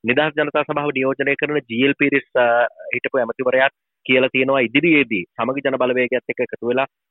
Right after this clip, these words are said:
පුළුල් විපක්ෂ බලවේගයක් ගොඩනගන්න කටයුතු කරනවා කියලා. අ, ඉස්සරහට, අ, මේ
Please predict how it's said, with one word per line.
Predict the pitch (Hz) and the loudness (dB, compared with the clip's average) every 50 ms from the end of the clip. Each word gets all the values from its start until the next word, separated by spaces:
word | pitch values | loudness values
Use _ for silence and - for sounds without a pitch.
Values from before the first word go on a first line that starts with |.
| _ _ | _ _
පුළුල් | - 139 139 151 175 202 | 0 2 4 4 4 2
විපක්ෂ | 190 147 143 - - 139 - - 170 | 2 -2 -2 0 0 -2 -2 -2 -4
බලවේගයක් | 151 131 120 123 123 135 131 135 143 139 127 | -2 -2 -2 0 0 0 0 0 0 -2 -2
ගොඩනගන්න | - 117 113 120 123 117 120 123 127 127 131 131 | -2 -4 -4 -4 -4 -4 -4 -4 -4 -4 -6 -6
කටයුතු | - - 113 - 113 110 123 | -4 -6 -8 -8 -8 -8 -6
කරනවා | - 117 110 113 117 117 | -6 -4 -2 -2 -2 -2
කියලා. | - - 135 135 147 156 - _ _ _ _ _ - | -2 -2 -2 0 0 -2 -4 _ _ _ _ _ -4
අ, | 110 104 104 | -2 0 0
ඉස්සරහට, | 107 104 - 135 123 120 123 123 - 131 131 127 127 - - | 0 -2 -2 -4 -2 -2 -2 -2 0 0 0 0 0 -2 -6
අ, | 110 104 101 101 101 101 | -8 -8 -6 -6 -6 -6
මේ | 104 104 113 120 127 127 | -4 -2 0 0 2 0